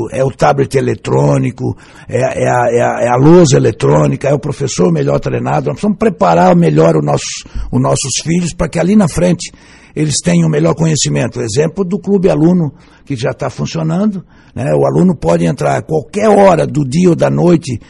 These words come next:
e se informar com o professor sobre a su-, tirar sua dúvida. São professores vinte e quatro horas online, para que o nosso aluno tenha um melhor aprendizado. Provavelmente ali na frente ele consiga passar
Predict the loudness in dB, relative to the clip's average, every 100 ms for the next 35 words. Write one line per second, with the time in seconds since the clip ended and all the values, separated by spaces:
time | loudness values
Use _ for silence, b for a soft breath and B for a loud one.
0 | B B -2 2 2 4 0 2 0 0
1 | -2 -2 -4 -4 -6 -2 -2 -2 -4 -4
2 | -4 -6 -18 -6 -4 -4 -2 -4 0 0
3 | 0 -2 -6 -8 b b b b b b
4 | b -2 0 2 2 2 2 4 4 2
5 | 4 4 4 2 0 2 2 2 2 2
6 | 0 2 2 0 -2 -6 b b b -6
7 | -6 -2 0 0 0 0 -2 0 0 -2
8 | -4 -6 -2 0 2 2 2 2 2 0
9 | -4 _ -12 -2 0 0 0 2 2 0
10 | -4 -12 _ _ _ _ _ _ _ _
11 | -2 2 4 4 4 4 2 2 0 0
12 | -2 -2 -2 -2 -2 -2 -2 -2 -4 -2
13 | -2 -2 -4 -4